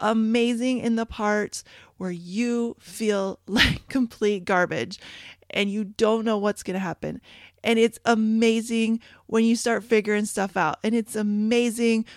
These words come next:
when you've fully healed. But life after loss is amazing. And I'm not gonna dial that light down. I want to be an example for you that this is possible.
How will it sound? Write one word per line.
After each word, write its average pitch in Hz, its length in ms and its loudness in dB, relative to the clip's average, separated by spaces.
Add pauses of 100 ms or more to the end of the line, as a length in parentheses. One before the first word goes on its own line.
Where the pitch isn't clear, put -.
(140)
when 220 200 4
you've 214 160 -4
fully 226 500 4
healed. 202 520 2 (100)
But - 260 -6 (120)
life 185 400 -2
after 220 260 2
loss 196 340 -2 (200)
is 226 320 2
amazing. 202 640 -4
And 202 100 -2
I'm 202 220 -2
not 196 260 -2
gonna 226 300 -2 (260)
dial 202 400 0
that 190 340 -2
light 180 480 -2
down. 175 480 -4
I 196 160 -6
want 175 460 -6
to - 120 -16
be 202 100 -4
an 196 60 -4
example 180 440 -6
for 208 160 -6
you 208 220 -2
that 196 260 -4
this 180 420 -4
is 175 260 -2
possible. 170 680 -8